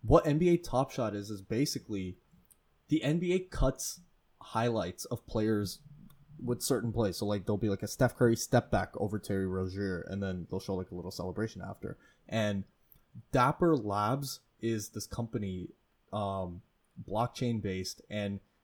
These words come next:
they decide how many of each highlight they're gonna sell, and they number them. There's, like, serial numbers for each of these highlights, and what th-, they call these moments. So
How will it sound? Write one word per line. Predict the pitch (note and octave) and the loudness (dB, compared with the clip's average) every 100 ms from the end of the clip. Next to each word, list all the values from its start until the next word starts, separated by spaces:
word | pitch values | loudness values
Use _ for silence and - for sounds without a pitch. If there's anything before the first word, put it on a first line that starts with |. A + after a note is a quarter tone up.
| _ | _
they | - C3+ | 2 4
decide | D3 D3+ - A#2+ G#2+ A#2+ A#2 - _ | 6 2 2 0 4 4 2 -4 _
how | - B2+ C#3+ | -6 -2 0
many | B2+ A2+ C#3 | 0 0 2
of | B2+ - | 0 0
each | A#2+ A2+ | -4 -4
highlight | - G2+ G2+ G#2+ A#2+ - | -6 -4 0 0 -2 -2
they're | A2 | -2
gonna | G#2 G2 | 0 -2
sell, | - - - F#2+ G#2+ D#3 - _ _ _ _ - _ | -4 -6 -2 0 2 0 -4 _ _ _ _ -20 _
and | A#2 A2 G#2+ G#2 - _ _ B2+ | 0 0 0 -2 -6 _ _ -2
they | A#2+ | 0
number | A#2+ C3 C#3 | 2 4 4
them. | G#2+ F2+ F2+ | 2 0 -4
There's, | G2 | -4
like, | G#2 - | -4 -6
serial | - B2 B2+ A2+ | 0 4 6 4
numbers | G#2+ G2+ G2+ | 2 0 -2
for | - G2 | -2 -4
each | G#2 - | -4 -4
of | G2 | -4
these | G2+ - | -4 -4
highlights, | - G#2+ F#2+ F#2 - | -4 -2 -2 -6 -8
and | A#2 G#2 | -8 -4
what | A2 - A2+ | -6 -6 -14
th-, | A2 A#2+ | -10 -4
they | A2+ | -4
call | - A#2+ | 0 0
these | A2 G#2 | 2 -2
moments. | F#2 G2 A2+ G2+ E2 - - _ _ | -2 4 4 4 -4 -10 -10 _ _
So | - - A2+ G#2+ G2+ | -8 0 2 2 -2